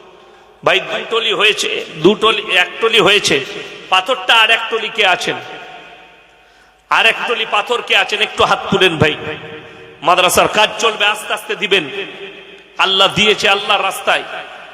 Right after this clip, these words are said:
নিজের মায়ের জন্যে, বাপের জন্যে, আপনি আস্তে আস্তে দিবেন। যদি কারো কাছে পয়সা না থাকে, আপনি ফোন পেতে টাকা দিয়ে যান। যদি মনে হয় ফোন পেতে আছে, ফোন পেতে আপনি ওয়াদা করুন, কালকে দিবেন, এক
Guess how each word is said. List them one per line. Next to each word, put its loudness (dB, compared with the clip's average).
নিজের 4
মায়ের 2
জন্যে, -2
বাপের 0
জন্যে, 2
আপনি 0
আস্তে 2
আস্তে 4
দিবেন। -2
যদি 2
কারো 6
কাছে 0
পয়সা 0
না 2
থাকে, -2
আপনি -2
ফোন 2
পেতে 2
টাকা 0
দিয়ে -6
যান। -6
যদি 6
মনে 6
হয় 6
ফোন -4
পেতে -2
আছে, 0
ফোন -4
পেতে -2
আপনি 0
ওয়াদা 4
করুন, 4
কালকে 2
দিবেন, 4
এক 0